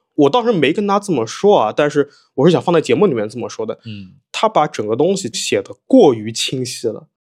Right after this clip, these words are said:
Speaker 1: 我说从任何角度出发，因为我相信会有一些咱们，不光是咱们的这个鱼友啊，
Speaker 2: 嗯。
Speaker 1: 有喜欢，有，会有很多帽子叔叔也喜欢听这些，对吧？
Speaker 2: 啊，对，
Speaker 1: 灵异的东西。
Speaker 2: 很正常。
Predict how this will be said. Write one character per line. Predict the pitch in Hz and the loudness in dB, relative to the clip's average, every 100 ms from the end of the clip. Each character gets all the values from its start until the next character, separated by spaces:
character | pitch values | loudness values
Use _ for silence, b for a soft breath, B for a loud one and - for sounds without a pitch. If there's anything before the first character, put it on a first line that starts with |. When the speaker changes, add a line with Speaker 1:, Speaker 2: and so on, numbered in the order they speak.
| _ _ | _ _
Speaker 1:
我 | 113 104 | -4 2
说 | 135 | 2
从 | 135 - 117 127 _ _ _ _ _ _ | 2 -2 -2 -2 _ _ _ _ _ _
任 | 180 196 | 0 2
何 | 135 | 2
角 | 120 101 | 0 0
度 | 107 | -2
出 | - 123 | -6 -6
发， | 107 104 - _ _ _ _ _ _ - | -2 -4 -4 _ _ _ _ _ _ 0
因 | 160 | 4
为 | 180 | 4
我 | 160 123 | 4 0
相 | 113 160 | 0 2
信 | 185 | 2
会 | 214 | 2
有 | 135 | 0
一 | 101 | 0
些 | - 113 117 - _ | 0 0 0 -4 _
咱 | - 107 | -12 -6
们， | 117 113 | -2 -4
不 | 113 185 | -2 0
光 | 233 | 2
是 | 233 | 2
咱 | 175 101 | -2 -4
们 | 160 196 | 0 0
的 | 117 101 98 | 0 -2 -4
这 | - | -6
个 | 110 _ - - - _ _ _ - | -10 _ -14 -12 -16 _ _ _ -8
鱼 | 131 | 0
友 | 123 | 2
啊， | 247 110 - - | 2 -8 -12 -18
Speaker 2:
嗯。 | 104 _ _ | -18 _ _
Speaker 1:
有 | 120 117 - | -4 -4 -6
喜 | - - | -12 -6
欢， | 120 | 0
有， | 143 | 0
会 | - - 160 | -2 0 2
有 | |
很 | 190 - | 2 0
多 | 120 | 0
帽 | 202 | 2
子 | 139 | 0
叔 | 110 123 | -2 -6
叔 | 117 | -6
也 | 107 | -4
喜 | 143 - | -4 -6
欢 | 101 | -16
听 | 101 - 120 | -16 -10 -8
这 | |
些， | 107 110 104 104 _ _ - | -6 -6 -6 -8 _ _ -2
对 | 117 | 0
吧？ | 107 - | 0 -4
Speaker 2:
啊， | 120 | -14
对， | 147 156 | -10 -2
Speaker 1:
灵 | 120 | 0
异 | 127 | 2
的 | 113 | 0
东 | 107 123 | -2 -4
西。 | - | -4
Speaker 2:
很 | 220 | -6
正 | 104 | -8
常。 | 85 | -20